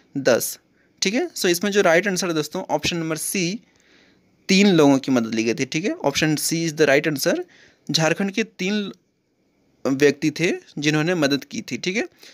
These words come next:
चलिए, पूरा डिटेल्स में देख लेते हैं। यहाँ पे झारखंड में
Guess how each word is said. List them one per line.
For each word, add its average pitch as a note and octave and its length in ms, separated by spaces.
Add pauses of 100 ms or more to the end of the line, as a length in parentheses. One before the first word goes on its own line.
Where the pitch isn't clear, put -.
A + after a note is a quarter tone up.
(120)
चलिए, D3+ 200
पूरा F#3 180
डिटेल्स F3+ 380
में A3 100
देख G#3+ 140
लेते F#3+ 180
हैं। D#3 60
यहाँ C3+ 120
पे D#4 160 (560)
झारखंड F3 440
में A#3 220